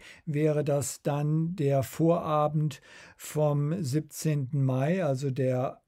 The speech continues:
Abend vom sechzehnten Mai nach Sonnenuntergang. Da Christus das Opfer einunddreißig nach Christus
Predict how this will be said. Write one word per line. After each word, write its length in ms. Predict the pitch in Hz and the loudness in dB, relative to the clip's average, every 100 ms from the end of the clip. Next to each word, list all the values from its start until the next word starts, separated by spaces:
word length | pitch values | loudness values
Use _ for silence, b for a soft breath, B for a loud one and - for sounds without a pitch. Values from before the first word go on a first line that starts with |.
| - | -8
Abend 480 | 131 131 151 185 170 | -2 0 2 0 0
vom 220 | 147 139 | -2 -2
sechzehnten 720 | 135 160 - - 196 190 185 | 0 0 -2 -4 -4 -2 -4
Mai 260 | 151 147 147 | -2 -2 -2
nach 300 | 135 131 110 | -2 -2 -4
Sonnenuntergang. 1300 | - 160 180 202 - 180 170 165 170 165 156 160 160 - B B B B B B B _ - - B B B B B | -2 2 2 2 0 -2 0 0 0 0 0 0 -4 -8 B B B B B B B _ -20 -20 B B B B B
Da 140 | 170 139 | -2 0
Christus 480 | - 175 - 170 | 0 -2 -2 -4
das 220 | - 156 151 | 0 -2 -2
Opfer 460 | 160 165 - 156 | -6 -6 -6 -6
einunddreißig 680 | 143 156 160 147 151 147 - | -2 0 2 2 0 -4 -6
nach 240 | 139 127 | -4 -6
Christus 640 | - 160 151 - 151 139 | -4 -4 -4 -6 -6 -6